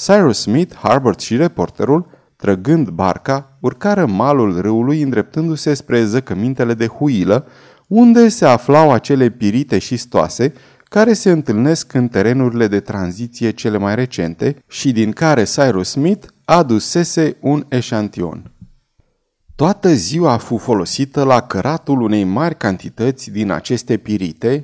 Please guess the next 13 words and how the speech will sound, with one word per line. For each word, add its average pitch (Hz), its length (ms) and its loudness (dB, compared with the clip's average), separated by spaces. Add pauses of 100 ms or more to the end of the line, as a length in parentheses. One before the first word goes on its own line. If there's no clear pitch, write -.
la 143 220 -6
șemineu. 143 640 -6 (540)
Seara 190 640 -2
aduseseră 139 800 -2
mai 104 200 -2
multe 120 360 -6
tone. 73 460 -12 (760)
A 127 140 2
doua 214 260 4
zi, 120 360 0
pe 92 120 -2
opt 110 400 2
mai, 95 400 -2